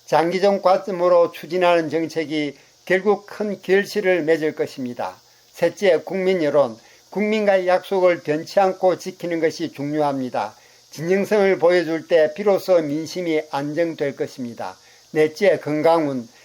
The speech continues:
무리한 변화보다 규칙적인 습관을 유지하는 것이 좋습니다. 꾸준함이 심신의 건강을 지키는 비결입니다. 이 모든 운세는 재미로 보는 거 아시죠? 여러분의 좋아요, 구독은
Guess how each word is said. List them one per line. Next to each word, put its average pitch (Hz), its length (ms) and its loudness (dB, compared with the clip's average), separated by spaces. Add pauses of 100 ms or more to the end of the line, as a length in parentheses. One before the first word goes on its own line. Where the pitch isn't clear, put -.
(180)
무리한 190 480 2
변화보다 175 880 2
규칙적인 180 580 -6
습관을 165 560 -2
유지하는 156 560 0
것이 151 280 -2
좋습니다. 123 680 -8 (360)
꾸준함이 190 600 2
심신의 185 760 -4
건강을 165 540 0
지키는 156 540 -6 (260)
비결입니다. 135 720 -6 (380)
이 220 60 0
모든 175 420 2
운세는 175 460 0 (280)
재미로 190 520 2
보는 170 240 -4
거 165 60 4
아시죠? 147 520 0 (320)
여러분의 196 440 -2
좋아요, 175 420 4
구독은 156 480 0